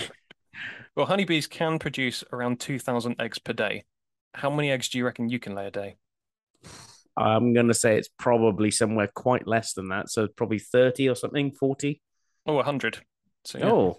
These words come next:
Speaker 1: not too far off. So, yeah, hundred eggs per day. They have got you on the, uh, egg laying department, I suppose, but anyway. Um, but Aaron, it's your turn now. So you've got lots of chores to do. You have to collect more wood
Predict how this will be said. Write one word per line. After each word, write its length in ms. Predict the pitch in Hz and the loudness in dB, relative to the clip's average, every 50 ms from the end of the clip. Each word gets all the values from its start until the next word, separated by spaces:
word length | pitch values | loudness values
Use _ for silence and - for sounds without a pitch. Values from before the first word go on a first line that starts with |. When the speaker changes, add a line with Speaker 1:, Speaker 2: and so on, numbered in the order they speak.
| _ - | _ -10
Speaker 1:
not 160 | 139 139 - | -10 -10 -8
too 140 | - 147 127 | -8 -8 -6
far 220 | - 143 135 120 | -2 0 0 0
off. 180 | 113 - - - - - _ _ _ _ _ - | -2 -4 -8 -18 -20 -20 _ _ _ _ _ -8
So, 140 | - - 123 | -6 -4 -2
yeah, 140 | 117 110 | -2 -2
hundred 280 | 104 - 156 143 143 131 | -2 -2 -2 0 0 0
eggs 140 | 135 127 - | 0 -2 -4
per 140 | - 120 110 | -4 -4 -4
day. 260 | 107 98 98 - - _ _ _ _ - | -4 -4 -6 -8 -12 _ _ _ _ -4
They 100 | 131 123 | -2 0
have 180 | 139 139 120 | 0 -2 0
got 160 | - 143 - | 0 -2 0
you 140 | - 117 110 110 | 0 -2 -2 -2
on 100 | 107 107 | -2 -4
the, 160 | 110 110 110 | -4 -4 -4
uh, 180 | 107 104 107 - | -4 -4 -4 -6
egg 160 | 110 107 - | -8 -8 -6
laying 180 | 101 98 101 101 | -8 -8 -8 -10
department, 420 | - - 110 101 - - 110 - - | -12 -10 -10 -8 -8 -8 -10 -12 -12
I 20 | |
suppose, 280 | - - 110 110 110 - | -10 -6 -6 -6 -6 -4
but 200 | - 113 123 - _ _ _ _ _ _ _ _ - | -6 -6 -6 -6 _ _ _ _ _ _ _ _ -8
anyway. 300 | 117 110 107 110 117 113 _ _ _ _ _ - | -8 -6 -4 -4 -4 -6 _ _ _ _ _ -4
Um, 360 | 123 123 123 123 123 123 123 | -2 0 0 0 0 0 0
but 140 | 120 - - | 2 2 2
Aaron, 240 | 196 196 131 110 | 4 2 2 2
it's 140 | 110 - - | 0 -2 -2
your 120 | 165 180 175 | -2 -2 -2
turn 220 | - - 98 104 | -2 -4 -6 -6
now. 200 | 110 120 143 151 - _ - 147 | -6 -6 -8 -8 -10 _ -12 -8
So 160 | 135 - 143 | -6 -4 -2
you've 160 | 143 160 160 | -2 -2 -2
got 240 | 156 151 131 - - | 0 0 -2 -2 -2
lots 320 | 135 139 143 147 - - - | -2 0 0 0 0 -2 -4
of 100 | 127 - | -4 -4
chores 360 | - 139 135 131 127 - - | -2 0 0 0 0 -2 -4
to 100 | - 127 | -4 -4
do. 260 | 135 139 139 147 147 - _ _ | -2 -2 -2 -2 -4 -6 _ _
You 160 | - 123 123 | -10 -8 -8
have 240 | 120 131 - - - - | -6 -6 -8 -8 -8 -6
to 340 | - 120 117 117 117 113 - | -2 0 0 0 0 -2 -4
collect 420 | - 143 147 139 - - - - - | -4 -2 -2 -2 -2 -4 -8 -6 -4
more 300 | 143 139 139 139 135 123 | -2 0 2 2 2 2
wood 280 | 127 131 127 123 - | 0 0 -2 -2 -6